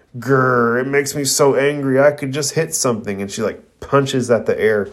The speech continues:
And Neji stops and, without even turning around, asks, "Did you just raise your fist to me? Does that mean you want to fight?" And Ino is, like, clearly terrified by this and stiffens straight up and demands, "No, no way, of course not."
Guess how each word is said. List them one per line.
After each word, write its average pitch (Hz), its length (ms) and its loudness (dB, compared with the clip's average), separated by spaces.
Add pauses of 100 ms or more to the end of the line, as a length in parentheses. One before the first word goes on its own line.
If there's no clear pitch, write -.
(960)
And 117 180 -2
Neji 147 260 -4
stops - 920 -4 (680)
and, 113 400 -2
without 135 320 4
even 139 240 -4
turning 139 320 -2
around, 113 440 -2
asks, - 500 -6 (420)
"Did 107 200 -6
you 139 80 -2
just - 260 -4
raise 123 240 0
your 113 100 -4
fist - 460 -4
to - 80 -10
me? 87 300 -8 (320)
Does 107 180 -2
that 113 220 -2
mean 113 140 -2
you 107 100 -4
want 107 180 0
to - 80 -16
fight?" 123 440 -2 (840)
And 107 180 -10
Ino 135 400 0
is, 92 140 -6
like, 90 220 -8 (260)
clearly 135 560 2
terrified 110 800 0
by 98 180 0
this 95 240 -4
and 98 160 -10
stiffens 123 600 -2
straight 127 500 -4
up 110 160 0
and 107 140 -8
demands, 107 400 -4
"No, 165 200 0
no 160 140 0
way, 165 180 4
of 107 160 -4
course 175 300 -4
not." 92 220 -10